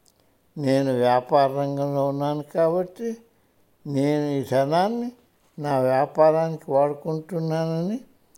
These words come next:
ప్రజలు తలపోయవచ్చని నేను వాదించాను. నేనంత గట్టిగా అభ్యంతరం చెప్తుంటే ఆయన ఆఖరులో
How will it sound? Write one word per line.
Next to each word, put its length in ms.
ప్రజలు 420
తలపోయవచ్చని 1300
నేను 360
వాదించాను. 920
నేనంత 580
గట్టిగా 640
అభ్యంతరం 580
చెప్తుంటే 880
ఆయన 420
ఆఖరులో 920